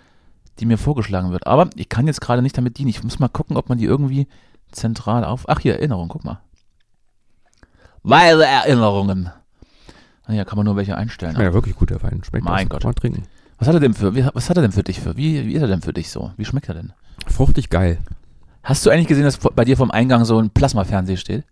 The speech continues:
Speaker 2: Ja, der steht da auch schon seit zwei Wochen. Da machen sich Leute auch total was selber vor. Die, die sagen sich jeden Abend, ja, der, der wird dann, irgendwer nimmt den bestimmt mit.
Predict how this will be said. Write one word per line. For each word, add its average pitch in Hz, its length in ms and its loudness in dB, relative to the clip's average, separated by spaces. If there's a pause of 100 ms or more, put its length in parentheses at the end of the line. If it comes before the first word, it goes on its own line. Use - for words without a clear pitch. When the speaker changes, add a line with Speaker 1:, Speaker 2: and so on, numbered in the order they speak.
Speaker 2:
Ja, 104 160 4
der 110 80 4
steht 110 200 4
da 104 80 4
auch 98 40 2
schon 104 140 -4
seit 101 180 2
zwei 92 240 0
Wochen. 95 220 0
Da 90 80 2
machen 92 200 0
sich 98 120 -4
Leute 92 240 2
auch 90 80 0
total 95 300 0
was 95 140 0
selber 95 240 2
vor. 85 260 2
Die, 98 180 -4
die 98 240 -8
sagen 95 220 4
sich 104 180 -2
jeden 110 160 4
Abend, 107 300 2 (280)
ja, 107 160 4
der, 113 160 4
der 104 240 2
wird 113 160 2
dann, 107 320 0
irgendwer 110 380 2
nimmt 107 240 2
den 104 100 4
bestimmt 104 340 4
mit. 95 240 0